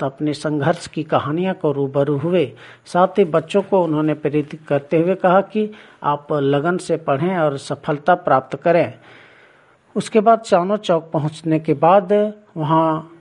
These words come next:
स्थित चौक में अपने दादा सह पूर्व विधायक स्वर्गीय टेकलाल महतो के आदमकद प्रतिमा पर श्रद्धा सुमन पुष्प अर्पित किए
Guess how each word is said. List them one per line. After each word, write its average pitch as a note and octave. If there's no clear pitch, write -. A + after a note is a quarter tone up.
स्थित D#3
चौक D3
में D#3
अपने D3+
दादा D3
सह F#3
पूर्व D#3
विधायक D3
स्वर्गीय D3
टेकलाल F#3
महतो D3+
के -
आदमकद D#3
प्रतिमा D#3+
पर F#3
श्रद्धा D3+
सुमन E3
पुष्प -
अर्पित C#3+
किए -